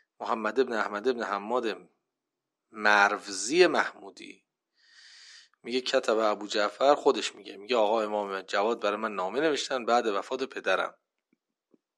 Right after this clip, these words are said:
«قد مضی ابوک»، پدرت از دنیا رفت. «رضی الله عنه و عنک»، خدا از او و تو راضی باشد. «و هو عندنا علی حال محموده»،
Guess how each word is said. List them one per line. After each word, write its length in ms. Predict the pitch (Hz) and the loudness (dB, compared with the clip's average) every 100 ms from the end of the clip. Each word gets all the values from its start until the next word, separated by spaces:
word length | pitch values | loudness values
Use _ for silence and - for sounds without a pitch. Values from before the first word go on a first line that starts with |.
| _ - - - | _ -20 -2 6
«قد 240 | 135 123 | 6 6
مضی 300 | 151 185 175 | 8 10 12
ابوک»، 680 | 160 151 107 101 113 - - | 8 8 2 -2 -6 -8 -12
پدرت 400 | - 127 147 - | 0 4 4 4
از 140 | 92 | -4
دنیا 280 | 101 101 117 | -8 -6 0
رفت. 340 | 101 90 - - _ - - - - | 0 0 -4 -20 _ -20 -16 -14 2
«رضی 300 | 120 117 147 | 2 8 10
الله 360 | 165 151 139 123 | 10 12 8 8
عنه 240 | 139 160 | 6 4
و 160 | 131 107 | 4 -2
عنک»، 300 | 104 107 90 - | -2 -4 -8 -12
خدا 420 | - 127 127 127 - _ _ - | -4 4 4 4 -12 _ _ 2
از 220 | 135 120 | 4 4
او 160 | - 151 | 0 2
و 60 | 117 | 2
تو 160 | 151 | 2
راضی 300 | 127 107 110 | 0 0 -2
باشد. 360 | 92 - - - _ _ _ _ _ _ - _ 131 | -8 -8 -10 -12 _ _ _ _ _ _ -20 _ 6
«و 100 | 135 | 8
هو 220 | 139 180 | 12 12
عندنا 520 | 151 139 131 151 160 | 10 6 4 6 8
علی 140 | 151 | 8
حال 320 | 147 160 175 165 | 8 8 8 6
محموده»، 600 | 120 - - 101 95 | 0 -6 -12 -10 -8